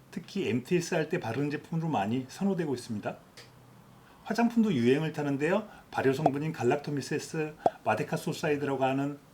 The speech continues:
병풀 추출물 세라마이드가 있었고요. 프로폴리스나 어성초가 핫할 때도 있었습니다.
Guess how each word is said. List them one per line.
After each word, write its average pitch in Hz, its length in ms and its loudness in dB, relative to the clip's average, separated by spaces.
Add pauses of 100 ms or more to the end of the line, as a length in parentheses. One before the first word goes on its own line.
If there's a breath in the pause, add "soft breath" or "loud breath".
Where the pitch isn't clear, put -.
병풀 123 460 -4
추출물 151 580 -2
세라마이드가 190 600 2
있었고요. 160 580 -2 (240 loud breath)
프로폴리스나 196 720 0
어성초가 143 760 0
핫할 202 220 0 (180)
때도 170 240 2
있었습니다. 127 640 -8